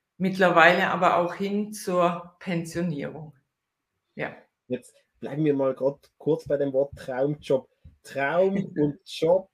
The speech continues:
Speaker 2: und Stelle. Was hast du denn selbst im Leben für Erfahrungen mit dem Thema Traumjob bisher? Also hast du heute deinen Traumjob oder wie, wie findet man seinen Traumjob? Wie hast du das selbst bis heute erlebt?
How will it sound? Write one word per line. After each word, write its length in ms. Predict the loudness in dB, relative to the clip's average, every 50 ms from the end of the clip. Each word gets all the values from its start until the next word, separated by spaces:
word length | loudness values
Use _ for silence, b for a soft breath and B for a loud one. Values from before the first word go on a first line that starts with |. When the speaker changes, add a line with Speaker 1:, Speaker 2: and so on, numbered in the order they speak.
| _ _ -6
Speaker 2:
und 240 | -4 -2 -2 -2 -4
Stelle. 880 | -8 -14 -16 _ -6 -2 0 0 0 0 0 0 0 0 0 -2 -4 -6 _ _ _ _ _ _ _ _ _
Was 240 | -2 -2 -2 0 0
hast 240 | -2 -2 -2 -4 -6
du 80 | -6 -2
denn 240 | -2 -2 -2 -2 -6 _
selbst 580 | -20 -12 -6 -2 -2 -2 -2 -4 -6 -10 -10 -6
im 200 | -4 -4 -4 -2
Leben 480 | -2 -2 -2 -2 -2 -4 -8 -8 -10 -14 _
für 420 | -14 -6 -4 0 0 0 0 -2 -4 _ _ _ -10
Erfahrungen 720 | -10 -10 -6 -2 0 2 2 2 2 2 0 0 0 0
mit 260 | -2 -2 -4 -6 _ -2
dem 220 | 0 0 -2 -4
Thema 480 | -6 -4 -2 -2 -2 0 -2 -4 -4 -6
Traumjob 1000 | -10 -8 -8 -6 -4 -2 -2 -2 -2 -4 -6 -8 -6 -2 0 0 0 0 -4 _ _ -20 -20 -20 _ _ _
bisher? 640 | -4 -4 -4 -4 -4 0 2 2 2 2 2 0 0
Also 300 | -2 -2 -2 -2 -4 -4 -6 -16
hast 240 | -20 -20 -14 -8 -4
du 120 | -2 2 2
heute 340 | 2 2 2 0 -2 -2
deinen 380 | 0 0 0 0 -2 -4 -6 -8
Traumjob 880 | -12 -12 -10 -8 -4 -2 -2 -2 -2 -4 -4 -2 0 0 0 0 0 0
oder 240 | 0 2 0 -2 B B B B B -6
wie, 220 | -6 -6 -6 -6 -10 -16 -14 -10
wie 140 | -8 -8 -6
findet 400 | -4 -2 -2 0 0 0 -2 -2
man 200 | -2 -4 -4 -4
seinen 440 | -4 -6 -6 -4 -2 -2 -2 -4 -4
Traumjob? 800 | -8 -8 -8 -4 -2 -2 0 -2 -2 -4 -2 2 2 2 2 2
Wie 160 | -2 -2 0
hast 220 | -2 -2 -4 -4
du 60 | -2
das 200 | -2 -2 -2 0
selbst 400 | 2 2 2 2 0 -4 -8 -8
bis 140 | -8 -6 0
heute 320 | 2 2 2 2 0 0 0
erlebt? 360 | 0 2 0 -2 -2 -4